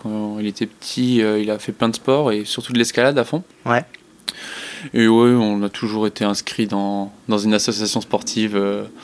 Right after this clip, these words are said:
Speaker 1: pour faire du sport. C'était, c'était quelque chose de, je pense, c'était même la priorité. <laughs> La priorité, c'était le sport.
Speaker 2: Avant tout, avant les, avant les études, avant, euh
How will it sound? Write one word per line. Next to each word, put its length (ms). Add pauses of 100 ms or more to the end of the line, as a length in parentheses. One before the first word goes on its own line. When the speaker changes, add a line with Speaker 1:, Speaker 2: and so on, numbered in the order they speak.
(140)
Speaker 1:
pour 140
faire 100
du 80
sport. 400
C'était, 640 (100)
c'était 220
quelque 180
chose 220
de, 360
je 100
pense, 240
c'était 200
même 180
la 200
priorité. 560 (320)
<laughs> 320
La 100
priorité, 400
c'était 240
le 40
sport. 280 (580)
Speaker 2:
Avant 240
tout, 240
avant 200
les, 180
avant 180
les 140
études, 300
avant, 200
euh 340